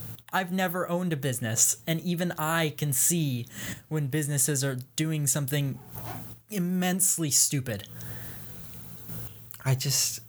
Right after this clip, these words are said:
Speaker 2: I have no words, really. It's always easier on the outside than on the inside.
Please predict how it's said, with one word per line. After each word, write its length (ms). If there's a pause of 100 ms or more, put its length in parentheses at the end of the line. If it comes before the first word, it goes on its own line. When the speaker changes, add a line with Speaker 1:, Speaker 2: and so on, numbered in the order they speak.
Speaker 2:
I 100
have 200
no 120
words, 520
really. 340 (1300)
It's 160
always 260
easier 440
on 140
the 100
outside 500
than 180
on 160
the 100
inside. 560